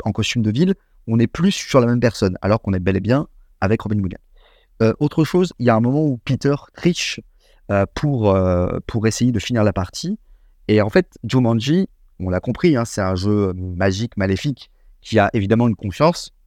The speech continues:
Il sait parfaitement ce qu'il fait, le jeu. Euh, c'est une figure prédatrice, hein.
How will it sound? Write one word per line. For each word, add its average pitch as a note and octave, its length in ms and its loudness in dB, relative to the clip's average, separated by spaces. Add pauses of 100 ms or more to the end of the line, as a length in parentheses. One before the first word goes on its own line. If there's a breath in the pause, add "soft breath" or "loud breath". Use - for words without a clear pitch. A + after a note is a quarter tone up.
Il G2 100 -12
sait - 160 -8
parfaitement G2+ 400 -6
ce - 80 -12
qu'il - 140 -10
fait, C#3 160 4
le C3+ 100 2
jeu. C3+ 260 0 (540)
Euh, F#2+ 540 2
c'est F#2+ 200 -10
une G2 80 -4
figure G#2 240 -6
prédatrice, B2 540 0
hein. C3+ 160 -2